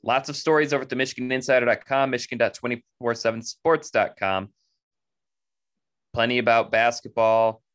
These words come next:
uh, so, some football recruiting stuff, and then, and then when basketball's run ends, there'll be plenty of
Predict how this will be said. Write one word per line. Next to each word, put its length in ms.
uh, 200
so, 220
some 200
football 340
recruiting 360
stuff, 400
and 80
then, 300
and 120
then 240
when 180
basketball's 540
run 240
ends, 320
there'll 120
be 100
plenty 320
of 120